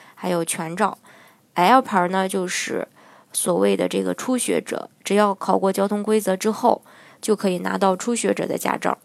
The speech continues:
那这类驾照持有人必须在全照的陪同下才能开车，并且在全照持有人的见证下，开满一百二十个小时之后，才能进行后续的这个路考。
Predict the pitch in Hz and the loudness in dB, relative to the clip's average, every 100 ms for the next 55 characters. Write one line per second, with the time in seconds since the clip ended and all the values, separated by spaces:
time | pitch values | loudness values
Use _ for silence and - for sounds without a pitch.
0 | _ 220 220 302 254 208 202 196 202 180 | _ -4 2 4 4 6 4 6 4 4
1 | - _ - 226 208 170 165 202 233 226 | -2 _ 0 2 4 2 -2 -2 -2 -2
2 | 233 226 214 185 - - 185 202 269 214 | -2 2 2 2 -2 -4 -4 2 2 4
3 | 175 190 185 190 208 170 190 190 202 208 | 0 -2 -2 -2 -2 -4 -2 -4 -2 -2
4 | 202 - 233 226 - - - - 254 254 | -2 2 2 2 -4 -20 -20 -6 2 2
5 | 220 185 170 196 180 - 185 202 208 190 | 2 0 2 0 0 -2 -2 2 2 2
6 | 214 196 175 185 208 262 208 208 190 214 | -2 -2 -2 -6 0 0 0 -2 0 -2
7 | - - - - - 240 233 185 - 226 | -2 -12 -20 -18 0 2 4 0 0 2
8 | 196 165 - 233 208 180 202 202 180 - | 4 2 6 6 6 0 -2 0 -2 -4
9 | 180 247 - 320 - - _ _ - _ | 0 0 6 6 6 0 _ _ -20 _
10 | _ _ _ _ - 208 214 202 214 220 | _ _ _ _ 0 2 2 0 0 -2
11 | 202 185 202 269 226 - 190 180 170 180 | 0 -2 0 2 2 0 -2 -2 -2 -4
12 | 185 226 196 - - | -2 -2 -4 -4 -6